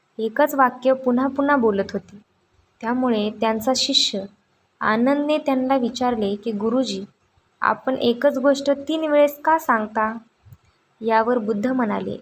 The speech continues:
"आजच्या प्रवचनात संन्यासाव्यतिरिक्त एक वेश्या आणि एक चोरही आला होता.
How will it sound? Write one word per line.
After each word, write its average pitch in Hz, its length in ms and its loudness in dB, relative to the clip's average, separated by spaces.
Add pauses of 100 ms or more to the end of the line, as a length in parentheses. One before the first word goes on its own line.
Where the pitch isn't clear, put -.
(140)
"आजच्या 214 400 -2
प्रवचनात 226 680 0 (680)
संन्यासाव्यतिरिक्त 240 1300 0 (280)
एक 220 140 -6 (100)
वेश्या 214 520 0 (540)
आणि 214 220 0
एक 240 120 -2
चोरही 220 540 2
आला 190 280 2 (240)
होता. - 200 -6